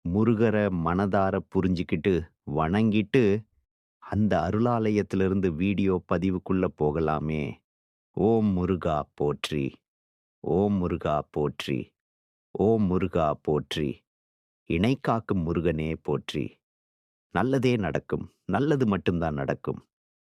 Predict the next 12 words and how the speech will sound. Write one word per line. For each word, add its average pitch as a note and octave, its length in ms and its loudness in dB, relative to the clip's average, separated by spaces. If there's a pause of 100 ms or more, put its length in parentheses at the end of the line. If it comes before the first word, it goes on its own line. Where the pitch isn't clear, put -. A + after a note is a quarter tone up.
(160)
அப்படியே F2 380 0
நம்மளோட E2+ 400 -2 (100)
துலாம் F2 360 -2
ராசிக்கார D#2+ 680 -2
அன்பர்கள் D2+ 560 -2
தாயை F#2 460 0
போல D2+ 340 -2
அன்பானவங்க. D2 760 -2 (600)
இவங்க E2 300 0
பொதுவா D#2+ 400 0 (140)
துருதுருன்னு D2 600 -2
இருப்பாங்க. B1+ 400 -6